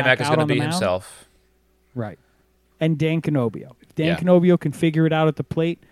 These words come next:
Speaker 2: Hook Line is gonna be dangerous.
Speaker 1: So, so, I mean, we'll, we'll get, like, deep into, obviously, like, what actually happens, but I, I wanna give you a prediction. I want a prediction from you. My prediction
Speaker 2: Okay.
Speaker 1: is for Dan Canobbio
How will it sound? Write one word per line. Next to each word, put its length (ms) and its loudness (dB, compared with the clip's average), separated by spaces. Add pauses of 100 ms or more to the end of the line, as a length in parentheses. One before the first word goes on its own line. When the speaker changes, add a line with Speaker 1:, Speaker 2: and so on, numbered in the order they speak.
(220)
Speaker 2:
Hook 240 0
Line 220 0
is 120 -2
gonna 160 0
be 120 -6
dangerous. 1040 -8 (400)
Speaker 1:
So, 300 -2
so, 180 -6
I 60 0
mean, 140 -2
we'll, 240 2
we'll 100 -2
get, 200 0
like, 340 -6
deep 180 -6
into, 220 -6
obviously, 280 -4
like, 140 -4
what 200 -8 (120)
actually 320 -4
happens, 340 -4
but 280 -4 (540)
I, 100 0
I 120 -2
wanna 160 0
give 180 -4
you 340 -8
a 40 -10
prediction. 480 -10
I 80 -6
want 180 -10
a 40 -14
prediction 360 -16
from 160 -20
you. 260 -16 (680)
My 120 2
prediction 400 -6
Speaker 2:
Okay. 120 -14 (1040)
Speaker 1:
is 140 -8
for 100 -8
Dan 220 -4
Canobbio 600 -6